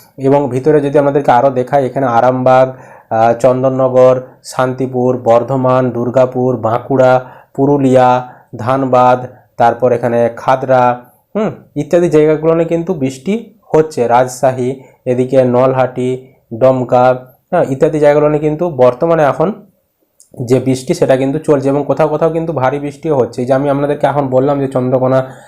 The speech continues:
এখানটায় ভালো বৃষ্টি হচ্ছে, দেখতে পাচ্ছেন এখানে কিন্তু এখন ভালোই বৃষ্টি আছে, প্রায়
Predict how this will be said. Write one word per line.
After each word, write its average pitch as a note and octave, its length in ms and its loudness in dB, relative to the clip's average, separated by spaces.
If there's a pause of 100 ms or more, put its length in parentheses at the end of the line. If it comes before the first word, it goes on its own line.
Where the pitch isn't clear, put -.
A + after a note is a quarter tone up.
(160)
এখানটায় C3 340 2
ভালো B2+ 240 0
বৃষ্টি C3 240 -6
হচ্ছে, C#3 120 -4
দেখতে B2+ 200 -6
পাচ্ছেন C3+ 200 -2
এখানে C3 240 0
কিন্তু C#3 220 0
এখন C3+ 220 0
ভালোই C3 300 -2
বৃষ্টি B2 260 -6
আছে, A2+ 140 -4
প্রায় C#3+ 380 0